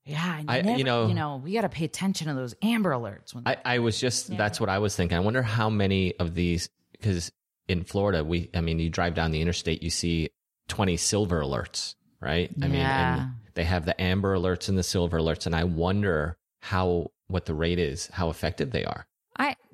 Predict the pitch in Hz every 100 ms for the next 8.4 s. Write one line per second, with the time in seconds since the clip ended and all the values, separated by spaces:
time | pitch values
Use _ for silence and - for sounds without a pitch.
0 | - 320 349 - 247 254 247 - 233 277
1 | 262 262 240 226 226 - 202 - 214 208
2 | 208 208 - 196 185 185 175 175 180 180
3 | - 175 175 - 175 165 170 180 175 185
4 | 180 175 175 - 180 175 185 175 180 175
5 | 170 180 175 175 175 - - - 175 170
6 | 165 175 170 170 170 - 175 170 170 170
7 | 170 165 - 170 - 180 170 160 165 165
8 | 165 165 175 196